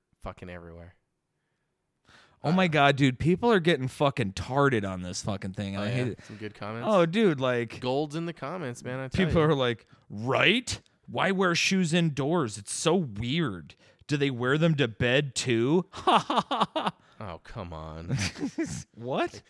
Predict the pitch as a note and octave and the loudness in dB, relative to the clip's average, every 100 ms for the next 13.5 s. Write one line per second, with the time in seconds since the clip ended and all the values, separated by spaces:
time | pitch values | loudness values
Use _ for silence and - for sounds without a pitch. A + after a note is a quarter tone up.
0 | _ B2 B2 C#3+ C3+ B2+ A#2+ - B2+ A#2 | _ -16 -8 -8 -6 -8 -10 -8 -4 -2
1 | A#2+ B2 C3 C3 C#3+ - - D3 _ _ | -4 -6 -8 -10 -14 -18 -16 -16 _ _
2 | _ _ _ _ _ _ _ _ _ _ | _ _ _ _ _ _ _ _ _ _
3 | _ _ - - - - D3+ - A#3 C4+ | _ _ -18 -14 -10 -8 -8 -8 -12 -10
4 | A3 - B3 A3+ - _ _ _ _ - | -14 -10 -8 -8 -12 _ _ _ _ -18
5 | A#2 C3 C3 B2 B2 A2+ C3 B2+ A2+ A2 | -10 -4 -4 -4 -8 -6 -4 -4 -6 -10
6 | - - F#2+ - G#2 F2+ F2+ A#2+ A#2+ B2 | -12 -10 -10 -12 -12 -10 -4 0 2 2
7 | B2+ A#2 A#2+ A#2 A2+ A2+ - A2 A#2 A2 | 0 -2 -4 -2 -4 -6 -8 -8 -8 -6
8 | G#2 G#2 A2 _ _ _ _ _ B2 C#3+ | -6 -8 -10 _ _ _ _ _ 0 0
9 | - - C3+ B2 G#2+ - - F#2 E2 B2 | 0 2 6 6 4 -2 -10 -6 0 2
10 | - C#3+ D3+ C#3 B2+ B2 A2 F#3 G3 C#3+ | 2 2 2 2 2 2 4 6 6 6
11 | D#3+ F#3+ G3+ F#3+ F3+ G3+ A#3 - G3+ F#3+ | 0 -2 -2 -2 -2 -4 -6 -6 -4 -2
12 | E3+ - - B2+ B2+ A#2+ C3+ B2 G#2+ C3 | -4 -4 -4 -6 -6 -8 -10 -10 -12 -14
13 | A#2+ - C#3+ D#3+ | -14 -10 -8 -8